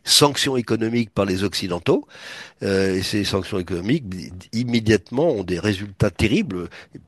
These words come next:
Pensez simplement au gaz russe qu'on a, qu-, qui n'inonde plus le, l'Europe de ce, de ce, de ce, de cette matière première, euh, énergétique bon marché. Et vous avez une inflation, euh, par les coûts, euh, qui s'est envolée et qui est encore là.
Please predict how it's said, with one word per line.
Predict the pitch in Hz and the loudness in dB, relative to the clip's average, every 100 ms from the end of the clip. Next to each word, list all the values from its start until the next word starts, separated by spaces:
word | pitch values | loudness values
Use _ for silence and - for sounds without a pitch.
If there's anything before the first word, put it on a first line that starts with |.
| - - | -20 0
Pensez | - 101 123 | 2 2 2
simplement | - 131 120 123 117 | 4 4 4 2 2
au | 110 | 4
gaz | 117 113 | 4 4
russe | 107 135 143 - - - - - | 2 0 0 -4 -10 -20 -20 -6
qu'on | 113 110 | 0 4
a, | 113 | 4
qu-, | 101 110 101 98 | 4 0 0 -2
qui | 117 | 0
n'inonde | 117 143 131 131 113 | 4 6 6 4 0
plus | 120 139 | 0 2
le, | 127 107 101 | 4 2 4
l'Europe | 104 104 123 107 | 4 6 4 4
de | 95 | -4
ce, | 92 - | -4 -4
de | 92 90 92 | -6 -4 -6
ce, | - | -8
de | 92 95 | -8 -6
ce, | 90 98 92 90 - - - | -6 -4 -6 -8 -20 -18 -6
de | 98 | -2
cette | 113 101 | -2 2
matière | 110 101 113 | 2 2 0
première, | - 110 110 113 101 | 0 0 2 2 2
euh, | 95 | -2
énergétique | 98 101 101 107 92 107 95 | -2 -2 -2 -4 -4 -6 -2
bon | 104 | 0
marché. | 98 - 123 - - - - | 0 0 -2 -2 -6 -12 -6
Et | |
vous | 101 95 | -4 0
avez | 95 110 | 0 2
une | 101 | 2
inflation, | 104 - 95 - 113 127 101 85 | 2 0 -4 -4 -6 -6 -4 -6
euh, | 78 - | -6 -2
par | 104 101 | -2 0
les | 90 | -6
coûts, | - 175 175 - - - - - | -4 -6 -2 -4 -4 -12 -16 -2
euh, | 104 95 | 0 0
qui | - 92 | -2 -4
s'est | - 113 104 | -2 0 -2
envolée | 90 92 98 127 | 0 2 4 2
et | |
qui | 104 95 | 0 -4
est | 85 | -6
encore | 80 - | -8 -8
là. | 58 | -10